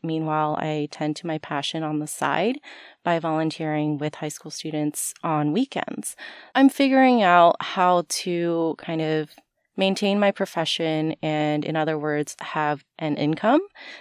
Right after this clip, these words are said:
that allows me the lifestyle I enjoy and also do something that I really care about and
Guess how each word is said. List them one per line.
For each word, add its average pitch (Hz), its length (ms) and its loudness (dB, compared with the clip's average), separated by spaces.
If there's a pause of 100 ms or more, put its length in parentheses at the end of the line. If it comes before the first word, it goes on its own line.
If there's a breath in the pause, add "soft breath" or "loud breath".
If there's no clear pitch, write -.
(120)
that 156 420 4
allows 160 400 0
me 180 100 0
the 180 120 0
lifestyle 156 640 -2
I 151 340 0
enjoy 160 640 0 (540 loud breath)
and 165 280 2 (120)
also 165 800 0 (240)
do 175 180 -2
something 156 480 -2
that 156 140 -2
I 160 60 0
really 156 380 0
care 151 300 -2
about 147 540 0
and 147 500 -2